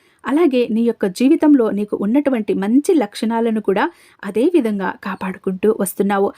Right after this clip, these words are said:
అయితే నీ యొక్క ఈ మంచి లక్షణాల కారణంగా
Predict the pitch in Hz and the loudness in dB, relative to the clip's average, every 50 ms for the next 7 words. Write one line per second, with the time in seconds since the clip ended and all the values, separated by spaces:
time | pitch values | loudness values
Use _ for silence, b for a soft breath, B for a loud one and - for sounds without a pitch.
0 | b b b b b - 294 349 - 311 262 285 b b b b b b 226 277 | b b b b b -4 -4 0 2 2 0 0 b b b b b b 2 2
1 | 294 311 294 - 254 233 - - 240 262 262 233 220 240 294 - 381 349 247 196 | 4 4 2 -2 -4 -6 -4 0 2 2 2 2 2 0 0 2 2 2 2 0
2 | _ - - 285 277 294 294 311 311 285 - 240 226 214 220 220 220 214 208 190 | _ -10 -6 -2 -2 0 0 0 -2 -2 -2 -2 -2 -2 -2 -2 -4 -4 -4 -2
3 | 190 233 | -2 -4